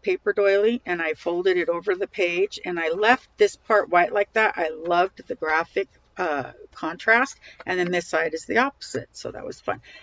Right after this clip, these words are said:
This is something that we did together in the group, and this was last week, and it is a nine and a half by four business size envelope, but it was black, and we folded it. We, we, we challenged ourselves to add it to this book and see what we could do. So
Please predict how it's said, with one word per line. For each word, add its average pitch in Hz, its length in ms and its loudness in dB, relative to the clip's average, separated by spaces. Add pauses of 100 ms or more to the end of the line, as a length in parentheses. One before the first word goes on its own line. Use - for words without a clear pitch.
(140)
This 285 180 4
is 381 120 6
something 320 340 6
that 262 160 8
we 240 120 6
did 233 160 4
together 202 460 4
in 208 100 4
the 190 80 -2
group, 175 420 0
and 180 140 -6
this 208 160 -2
was 247 160 -2
last 202 360 6
week, 175 220 -4
and 180 140 -2
it 180 160 -8
is 208 260 6
a 175 180 0
nine 185 280 2
and 254 100 0
a 247 60 2
half 208 240 0
by 185 160 4
four 156 580 2 (180)
business 220 340 4
size 196 440 2 (140)
envelope, 160 380 -2
but 170 100 2
it 185 80 2
was 196 120 0
black, 156 380 0
and 180 120 -10
we 226 120 -2
folded 254 560 0
it. 135 200 -2
We, 165 140 -6 (120)
we, 202 180 8 (280)
we 220 100 0
challenged 339 560 6
ourselves 180 600 4
to 165 380 -4 (360)
add 226 260 8
it 190 160 -2
to 160 120 -6
this 151 360 -8 (140)
book - 220 2
and 156 160 -6
see 170 120 -4
what 160 160 -2
we 175 100 0
could - 160 -8
do. 160 220 -6
So 156 400 2